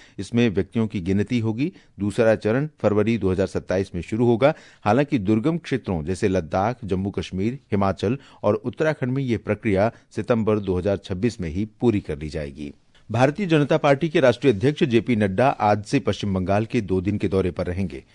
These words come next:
विधानसभा चुनावों की तैयारियों को लेकर अपने इस दौरे में श्री नड्डा पार्टी की प्रदेश इकाई की कोर कमेटी की बैठक करेंगे और कई जिला स्तरीय पार्टी नेताओं से बातचीत करेंगे। वे भाजपा डॉक्टर्स सेल के सदस्यों से भी मिलेंगे। आज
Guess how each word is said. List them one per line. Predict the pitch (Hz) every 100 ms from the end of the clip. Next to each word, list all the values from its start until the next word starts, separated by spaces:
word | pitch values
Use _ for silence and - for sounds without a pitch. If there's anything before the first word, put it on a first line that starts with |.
| - - -
विधानसभा | 95 107 98 98 98
चुनावों | - 95 101
की | 98 98
तैयारियों | 92 90 92 98 92
को | 87
लेकर | 90 117 143 165 - - 117
अपने | 104 147 165
इस | - 123 -
दौरे | 101 85 107 135 156
में | 123 160
श्री | - 104
नड्डा | 101 113 98 113 - _ 101
पार्टी | 104 104 143
की | 160
प्रदेश | 147 101 101 127 104
इकाई | 101 104 117
की | 143 123
कोर | 101 104 104
कमेटी | 101 92 82 101
की | 90
बैठक | 76 90 123 -
करेंगे | 120 123 156 - _ 110
और | 104 -
कई | 135 113 76 _
जिला | 90 113 123
स्तरीय | 117 110 117 117
पार्टी | 98 90 101
नेताओं | 95 87 95
से | - 90
बातचीत | 82 82 - 87
करेंगे। | 113 101 71 67 - - _
वे | 104 113
भाजपा | 107 123 - 160 156
डॉक्टर्स | 110 107 139 127 110
सेल | - 110
के | 101 123
सदस्यों | 107 92 87 101
से | 87 90
भी | 110
मिलेंगे। | 127 117 120 160 - _ _ _ -
आज | 117 147